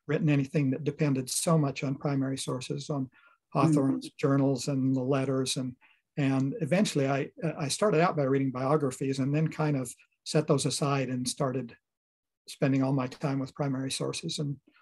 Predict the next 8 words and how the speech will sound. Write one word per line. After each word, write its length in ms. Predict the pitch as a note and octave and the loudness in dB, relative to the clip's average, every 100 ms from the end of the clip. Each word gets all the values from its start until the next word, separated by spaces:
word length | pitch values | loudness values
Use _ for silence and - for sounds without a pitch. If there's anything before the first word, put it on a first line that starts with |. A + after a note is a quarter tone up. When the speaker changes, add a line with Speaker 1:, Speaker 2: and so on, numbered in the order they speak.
| _ _ D#3+ | _ _ -4
Speaker 2:
Mm. 100 | E3+ | 2
Speaker 1:
that, 180 | D#3 - - _ - | 2 2 -18 _ -6
uh, 260 | C#3 C3 - - _ _ - | -4 -4 -8 -14 _ _ 0
has 140 | C#3 | 2
made 180 | D3+ D3+ | 6 4
a 60 | C3+ | 4
difference 460 | C#3+ C#3+ C#3 - | 2 4 2 2
in 440 | - C#3 C3 C3 | 0 2 2 0